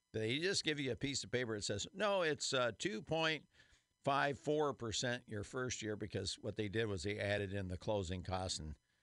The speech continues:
treat that like interest. So, uh, in other words, it's confusing, and you don't need to be confused. And so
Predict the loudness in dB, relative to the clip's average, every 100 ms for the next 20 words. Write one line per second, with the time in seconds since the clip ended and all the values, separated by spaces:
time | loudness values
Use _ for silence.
0 | _ -6 -6 -2 -4 -4 -4 -6 -6 -10
1 | -10 -10 -8 -8 -6 -10 -14 _ _ -20
2 | _ _ -10 -6 -4 -6 -12 -16 -6 0
3 | 2 2 0 -2 -4 -10 _ -4 -2 -2
4 | -4 -6 -8 -8 -8 -10 -12 -12 -6 -2
5 | 0 0 0 -2 -2 -2 -4 -4 -4 -8
6 | -8 -8 -8 -10 -12 -14 _ _ _ _
7 | _ _ _ _ _ _ _ -18 -8 -4
8 | 2 2